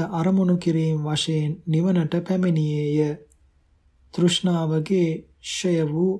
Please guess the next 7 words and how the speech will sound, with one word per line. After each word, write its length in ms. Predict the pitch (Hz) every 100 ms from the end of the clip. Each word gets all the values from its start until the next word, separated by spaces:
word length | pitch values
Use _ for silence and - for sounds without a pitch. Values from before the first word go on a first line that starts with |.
| -
අරහත්වයට 840 | - 160 185 190 180 - 160 156 156
මම 300 | 156 151 147 151 147
පැමිණියේ 680 | - 160 196 165 147 147 143
වෙමි 360 | 147 143 175 170 - _ -
යනු 280 | 151 151 156 175
එහි 220 | 156 143
අදහසයි. 680 | 175 151 147 147 143 160 147